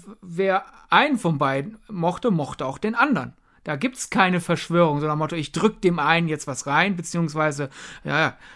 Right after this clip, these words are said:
um zu beweisen, dass ich auf der richtigen Seite bin, finde ich jetzt den nächsten gut oder sowas. Das gibt es nicht und wir sind ja auch der lebende Beweis. Ich find, äh, Legacy toll, ist ein guter Film, hat mir gefallen. Ich find, ähm, McKenna Grace, äh, in einer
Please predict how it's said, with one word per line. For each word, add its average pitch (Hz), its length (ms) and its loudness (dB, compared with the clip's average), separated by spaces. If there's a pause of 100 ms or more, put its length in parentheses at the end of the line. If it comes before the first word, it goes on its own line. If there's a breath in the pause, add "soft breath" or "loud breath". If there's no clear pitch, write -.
(140)
um 175 200 6
zu 175 140 0
beweisen, 165 440 6
dass 156 140 2
ich 160 100 2
auf 143 100 -4
der 139 140 -2
richtigen 190 400 2
Seite 147 300 -2
bin, 170 160 2
finde 175 220 0
ich - 80 -8
jetzt 156 180 -6
den 139 80 -2
nächsten 160 380 -2
gut 147 260 -4
oder 139 160 -6
sowas. 151 380 -8
Das - 180 -6
gibt 247 220 -2
es 311 140 -6
nicht 160 280 -4
und 156 640 -2 (220)
wir 165 160 4
sind 185 160 2
ja 170 100 2
auch 226 120 4
der 240 140 0
lebende 147 280 0
Beweis. 143 300 -2
Ich 156 140 -8
find, 190 320 -2
äh, 156 160 -2
Legacy 143 440 -2
toll, 135 340 -4 (120)
ist - 140 -6
ein 180 100 2
guter 170 260 0
Film, 156 440 0 (600 loud breath)
hat 175 200 -2
mir 180 80 6
gefallen. 165 400 2
Ich 170 120 -4
find, 175 440 0
ähm, 147 800 -2
McKenna 160 420 0
Grace, 139 480 0
äh, 147 540 -4
in 165 180 -6
einer 156 420 0